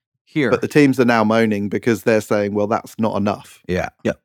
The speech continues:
Speaker 2: Because the teams are now worth a billion dollars effectively. Two hundred million to join the grid is not enough because you pay two hundred million,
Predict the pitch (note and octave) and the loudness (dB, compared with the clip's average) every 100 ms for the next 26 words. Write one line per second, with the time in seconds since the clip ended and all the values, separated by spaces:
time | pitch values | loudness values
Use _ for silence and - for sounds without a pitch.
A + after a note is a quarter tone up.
0 | _ A2+ - A#2 F2+ - G#2+ A#2 G#2 F#2+ | _ -4 2 2 0 -4 -2 -2 -2 -2
1 | G2+ G2+ G2+ F#2+ G#2+ G2 G2+ F#2+ F#2 B2 | -2 0 0 0 -4 -2 -2 -2 -2 0
2 | A#2 G#2+ F#2 G2 G2 - G2+ G2+ G#2 G#2+ | 2 2 -2 -6 -8 -6 -10 -8 -8 -8
3 | - A#2+ G#2 G2 F#2 G#2 G2 F#2+ F#2 F#2+ | -2 0 0 -2 -4 -2 -2 -4 -8 -4
4 | G#2 F#2+ F#2 A2 G#2+ G2+ G#2 - G#2 G#2 | -4 -4 -4 0 0 -2 -6 -6 -4 -4
5 | F2+ G#2+ A2 G2 G2+ G2+ G2+ A2+ F#2+ G2+ | -4 -6 -6 -6 -4 -2 0 -2 -2 -2
6 | A2+ G#2+ G2+ G2+ | 0 0 -2 -4